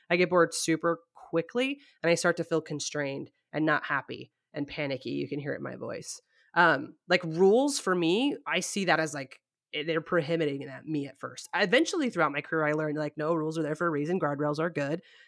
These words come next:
No one's trying to control you. Hashtag religious trauma. But, eh, you know, at, at first, it, it felt a little prohibiting. I constantly need to be challenged. Like, I, I have to have a new challenge or I get bored super quick and I'm looking for the next shiniest thing 'cause I have A D H D,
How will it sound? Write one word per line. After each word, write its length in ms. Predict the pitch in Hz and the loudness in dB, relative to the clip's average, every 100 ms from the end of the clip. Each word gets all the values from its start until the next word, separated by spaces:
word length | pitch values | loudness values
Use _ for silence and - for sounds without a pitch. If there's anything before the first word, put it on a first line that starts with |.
| _ | _
No 120 | 151 | 0
one's 140 | 143 156 | 0 0
trying 200 | 156 147 | 2 2
to 60 | 160 | 2
control 400 | 185 - 156 156 | 0 4 4 6
you. 140 | 165 | 4
Hashtag 440 | 156 139 - 160 156 | 2 -2 0 0 2
religious 380 | 160 151 170 180 | 2 2 0 -2
trauma. 500 | - 147 143 165 233 - - - _ _ | 0 0 2 0 -2 -10 -20 -20 _ _
But, 520 | 247 277 180 185 - - - _ _ _ _ - | 8 10 10 6 0 -10 -14 _ _ _ _ -8
eh, 80 | - | -6
you 140 | 233 254 | 2 8
know, 140 | 196 | 8
at, 140 | 190 - | 8 4
at 160 | 143 139 | -2 -2
first, 480 | - 240 285 - - | 2 4 4 2 0
it, 120 | 190 | 0
it 140 | 196 208 | 0 2
felt 160 | 214 226 | 2 4
a 20 | |
little 140 | 214 | 0
prohibiting. 380 | 196 202 247 180 160 | 2 -2 2 2 4
I 160 | 190 | 4
constantly 600 | 247 - 196 202 165 196 | 4 2 2 4 2 2
need 120 | 175 170 | 2 0
to 40 | |
be 100 | 160 | -4
challenged. 560 | 151 143 - - - - | -4 -4 -6 -10 -8 -4
Like, 200 | 151 180 | -2 0
I, 80 | 175 | 0
I 40 | |
have 300 | 151 208 190 | 2 4 2
to 60 | 185 | 2
have 200 | 175 170 | 0 2
a 60 | 156 | 2
new 160 | 156 | 0
challenge 420 | 147 143 143 196 - | -2 -4 -2 -2 -2
or 100 | 160 | -4
I 40 | |
get 180 | 156 - | -4 -4
bored 260 | 160 151 - | -4 -4 -6
super 400 | - 170 165 156 | -2 0 0 -4
quick 260 | - 151 | -4 -6
and 80 | - | -4
I'm 120 | 147 156 | -4 -2
looking 240 | 160 170 | -2 -4
for 80 | 165 | -4
the 80 | 156 | -2
next 220 | 151 - | -4 -2
shiniest 400 | 160 156 156 - | -2 0 -2 -2
thing 180 | 185 196 | -2 0
'cause 100 | 190 | 0
I 60 | |
have 120 | 180 175 | 0 0
A 120 | 180 | -4
D 140 | 160 | -2
H 200 | 151 147 | -6 -8
D, 220 | 143 - | -10 -12